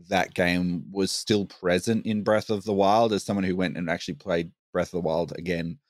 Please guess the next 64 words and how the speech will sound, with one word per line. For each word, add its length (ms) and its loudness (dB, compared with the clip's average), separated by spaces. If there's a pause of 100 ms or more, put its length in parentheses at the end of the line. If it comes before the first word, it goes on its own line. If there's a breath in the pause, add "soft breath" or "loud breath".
(220)
all 160 4
the 100 4
way 120 4
through, 600 0 (420 soft breath)
um, 500 0 (120)
before 380 2
Tears 220 -6
of 40 -6
the 60 -4
Kingdom 260 -2
came 260 -2
out, 300 0 (320 loud breath)
um, 280 -2 (340)
maybe 240 4
that 100 4
was 100 -4
fresher 300 -2
in 60 0
my 100 -2
mind 280 -2
than 100 -6
a 80 -4
lot 160 -2
of 80 -4
other 160 -2
people, 260 0
but 160 0
that's 320 -2 (340 soft breath)
part 200 2
of 60 0
the 60 0
reason 320 -2
why 200 -2
I 40 2
was 100 -2
like, 180 -4
there 120 2
is 100 0
an, 220 2
a 40 2
lot 180 4
of 60 0
incredible 540 -2
stuff. 360 -2
They've 240 0
really 200 4
improved 380 -4
a 60 -4
lot 160 2
of 60 -8
things, 260 -6
but 140 -6
so, 480 2
I'd 140 0
say, 80 4
like, 260 2
eighty 300 2
percent 380 -2
of 120 -2
the 80 0
joy 280 2
of 80 0
that 160 2
game, 360 -2